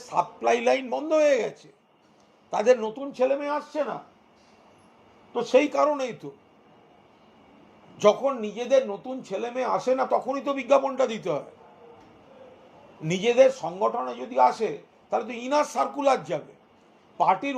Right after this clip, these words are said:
WhatsApp গ্রুপও কাজ করছে না, পার্টির WhatsApp গ্রুপে তো দেয়া যেত যে আপনাদের এলাকায় যদি ভালো ছেলে মেয়ে থাকে, তাহলে আমাদের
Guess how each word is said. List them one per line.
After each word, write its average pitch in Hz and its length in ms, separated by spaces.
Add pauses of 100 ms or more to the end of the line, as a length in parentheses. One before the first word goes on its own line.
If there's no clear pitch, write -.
WhatsApp 220 460 (120)
গ্রুপও 277 340 (120)
কাজ 302 120 (120)
করছে - 360
না, 127 80 (960)
পার্টির 262 400
WhatsApp 240 400
গ্রুপে 285 260
তো 302 120
দেয়া 285 220
যেত 180 180 (640)
যে 214 140
আপনাদের 247 340 (120)
এলাকায় 247 420 (640)
যদি 214 320 (840)
ভালো 226 280 (120)
ছেলে 233 260
মেয়ে 247 240
থাকে, 240 220 (120)
তাহলে 220 220
আমাদের 226 200